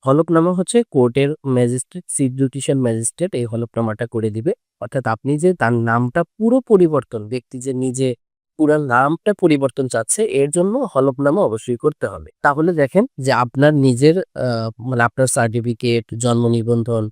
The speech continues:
এর পাশাপাশি হচ্ছে ব্যক্তি, অর্থাৎ আপনার বাবা অথবা মা, তাদের, আ, আ, জন্ম নিবন্ধন,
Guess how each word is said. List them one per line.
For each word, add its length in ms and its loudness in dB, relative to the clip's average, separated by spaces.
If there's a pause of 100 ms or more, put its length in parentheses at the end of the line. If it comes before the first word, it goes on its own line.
এর 80 -14
পাশাপাশি 520 -4
হচ্ছে 220 -4
ব্যক্তি, 420 -2
অর্থাৎ 240 -6
আপনার 240 -6
বাবা 300 0
অথবা 360 -4
মা, 300 0
তাদের, 360 0 (180)
আ, 180 -4 (460)
আ, 180 0
জন্ম 280 4
নিবন্ধন, 600 2